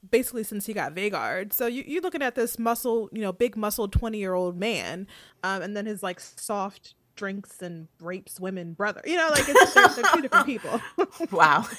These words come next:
Speaker 2: <laughs> True,
Speaker 1: Sorry, that,
Speaker 2: true.
Speaker 1: that was harsh, but yeah,
Speaker 2: <laughs>
Speaker 1: true.
Speaker 2: I
Speaker 1: But
Speaker 2: mean,
Speaker 1: sorry, go ahead.
Speaker 2: facts,
Speaker 1: <laughs>
Speaker 2: facts. Uh,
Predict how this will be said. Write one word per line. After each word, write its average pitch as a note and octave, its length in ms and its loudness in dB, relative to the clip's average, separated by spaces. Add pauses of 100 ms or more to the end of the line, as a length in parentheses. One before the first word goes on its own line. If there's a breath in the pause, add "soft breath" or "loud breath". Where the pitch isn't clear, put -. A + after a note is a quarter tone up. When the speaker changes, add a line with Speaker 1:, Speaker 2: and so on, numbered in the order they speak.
Speaker 2:
<laughs> - 720 -2
True, C4 180 4
Speaker 1:
Sorry, E3+ 260 2 (100)
that, A#3 120 0
Speaker 2:
true. A#3 80 8
Speaker 1:
that G#3+ 120 6
was A#3 100 2
harsh, G#3+ 320 2 (200)
but D#4 240 4
yeah, C#4 180 2
Speaker 2:
<laughs> - 120 -8
Speaker 1:
true. - 140 -4 (180)
Speaker 2:
I A3+ 140 6
Speaker 1:
But B3+ 60 8
Speaker 2:
mean, A#3+ 100 8
Speaker 1:
sorry, A3+ 200 4
go B3+ 80 0
ahead. B3+ 120 2
Speaker 2:
facts, C4 360 10
Speaker 1:
<laughs> B3+ 80 -12
Speaker 2:
facts. D#3+ 400 6
Uh, D#3+ 340 2